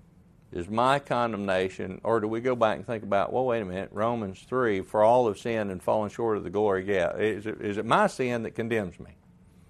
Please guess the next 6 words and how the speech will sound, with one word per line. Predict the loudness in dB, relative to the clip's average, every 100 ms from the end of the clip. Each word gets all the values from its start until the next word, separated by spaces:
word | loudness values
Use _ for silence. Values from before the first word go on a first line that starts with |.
| -20 -20 -20 -20 _ -20 -20 _ _ -20 -20 -20 -20 -20 -20 _ -20 -20 0
And | 4
is | 6 4
condemnation | 4 4 4 4 2 4 4 2 -2 -4 -8 -16 -20 -20 -20 -20 -12
what | 0 4 6
I've | 6
earned? | 6 2 -2 -12